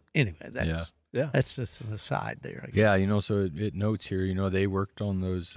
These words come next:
Speaker 2: uh, worked on a new set of rules and, and everything to evaluate do-, dogs on a points-based scoring system, you know, but they would implement a rule, then go to the field and hunt, uh, to test and see if they needed modified and such. And then it goes
Speaker 1: Yeah.
Speaker 2: on to say, you know, that in, in that fall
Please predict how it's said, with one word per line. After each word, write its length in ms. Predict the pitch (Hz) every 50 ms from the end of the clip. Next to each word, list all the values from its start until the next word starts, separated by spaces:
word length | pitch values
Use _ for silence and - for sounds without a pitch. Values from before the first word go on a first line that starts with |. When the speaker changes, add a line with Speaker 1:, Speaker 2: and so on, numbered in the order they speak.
| - -
Speaker 2:
uh, 80 | 95
worked 380 | 92 87 95 98 95 - _ -
on 140 | 95 92 90
a 80 | 90
new 160 | 90 95 101 98
set 240 | - - 101 101
of 80 | 98 95
rules 460 | 95 98 98 95 95 95 95 90 - 98
and, 160 | 87 87 76
and 180 | - 95 95
everything 400 | 95 92 90 92 90 - - 90 85
to 60 | 87 87
evaluate 540 | 85 92 90 95 98 92 92 90 87 78 80
do-, 240 | 87 92 92 87 - -
dogs 300 | 104 101 98 92 85 95
on 100 | 90 90
a 40 |
points-based 680 | 82 - - 101 101 95 - - - 98 92 90 - -
scoring 360 | - - 95 98 98 98 95
system, 460 | - - 90 87 - - 87 90 90
you 80 | 87 85
know, 160 | 90 92 90
but 180 | 82 95 92
they 120 | - 120 120
would 240 | 113 113 120 117 117
implement 500 | 113 113 - - 113 110 110 110 110 107
a 60 | 101
rule, 260 | 98 110 117 110 101
then 140 | 95 98 98
go 160 | 95 98 101
to 80 | 104 98
the 100 | 95 90
field 320 | - - 101 107 104 98
and 100 | 90 87
hunt, 320 | 92 117 110 - - - _ _ _ _ _ _ _ _
uh, 100 | - 92
to 140 | 90 - - 85
test 360 | - - 107 107 104 - -
and 120 | 90 90 -
see 180 | - 101 101
if 100 | 98 92
they 120 | - 95 95
needed 320 | 98 98 98 98 92 87
modified 560 | 95 95 101 101 107 101 - - 87 90 87
and 160 | 87 85 85
such. 320 | - - 92 92 90 - -
And 140 | 90 87 90
then 100 | 98 101
it 60 | 98
goes 220 | 82 98 95 92 90
Speaker 1:
Yeah. 60 | 101
Speaker 2:
on 120 | 98 98 92
to 80 | 92 85
say, 240 | - - 101 101
you 120 | 98 95 92
know, 140 | 90 92 92
that 180 | 92 92 92 - -
in, 300 | 80 92 98 95 87 - -
in 140 | 98 95
that 220 | 95 101 95 - -
fall 440 | - - 107 110 104 92 90 87